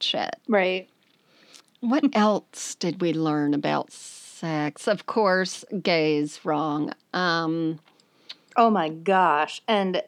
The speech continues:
Speaker 2: th-, it was, and I had a couple or maybe a few gay friends who, like, swirled around me, and they were realizing that the other one was gay. And then they would tell me in code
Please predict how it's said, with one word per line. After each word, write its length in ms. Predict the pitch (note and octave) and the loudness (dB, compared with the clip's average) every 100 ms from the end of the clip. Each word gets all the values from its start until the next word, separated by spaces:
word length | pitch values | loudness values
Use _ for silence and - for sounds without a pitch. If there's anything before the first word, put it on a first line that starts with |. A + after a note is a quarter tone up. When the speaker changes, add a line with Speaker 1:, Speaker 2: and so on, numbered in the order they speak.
| - F3+ | -8 -4
Speaker 2:
th-, 120 | A#3 - | -2 2
it 160 | C4 | 2
was, 260 | C4+ B3+ G#3 - A3+ - | 4 2 0 0 2 4
and 160 | A3+ | 6
I 180 | G3+ A3+ | 6 4
had 260 | D4+ E4+ C4 | 6 4 4
a 240 | G3 D#3 | 0 -2
couple 640 | - - A#3+ C4+ C4+ C4+ G#3+ | -2 0 0 2 2 2 2
or 100 | E3+ | 0
maybe 380 | D#3+ F#3 A3+ B3 | 2 0 2 0
a 60 | |
few 520 | A#3+ - B3+ B3 B3+ B3+ - - - | -2 0 2 4 2 -2 -10 -18 -2
gay 220 | G3+ G3+ | 2 4
friends 600 | G#3+ F3+ E3 F3 G#3 G#3+ F#3+ | 2 0 0 2 0 -2 0
who, 160 | G3+ | 2
like, 180 | F3+ D#3+ | 2 0
swirled 680 | - - G#3 F#3 F3 F#3+ G#3+ | -4 -4 2 4 6 6 6
around 440 | A3+ D#3 D#3 E3 | 4 6 4 4
me, 260 | F3 A#3 A#3+ | 4 4 2
and 440 | - F3+ F3+ E3+ - - - - | 4 4 6 4 2 -4 -18 -8
they 460 | F3+ F3 G#3 A#3+ B3+ | 0 6 6 6 4
were 220 | G#3+ F#3+ | 4 4
realizing 720 | E3+ G3+ G#3 G3 G3+ G3 F#3 | 4 4 6 6 4 4 2
that 160 | F#3 | 2
the 140 | F3+ - | 0 2
other 260 | D#3+ G3 G3 | 4 6 6
one 380 | G3 G3+ G3 | 4 4 2
was 180 | F3+ D#3 | 2 0
gay. 420 | E3+ E3 F#3 F#3+ | 0 2 4 4
And 260 | F#3 - F#3 | 2 2 4
then 180 | F3+ F#3 | 4 6
they 120 | F3+ | 6
would 220 | E3+ E3+ | 4 0
tell 240 | - G3 G3 | 2 4 6
me 240 | G3 F#3+ | 4 4
in 160 | D3 C3+ | 2 -2
code 760 | - - E3+ G3 G#3+ A3 | -4 2 4 6 4 4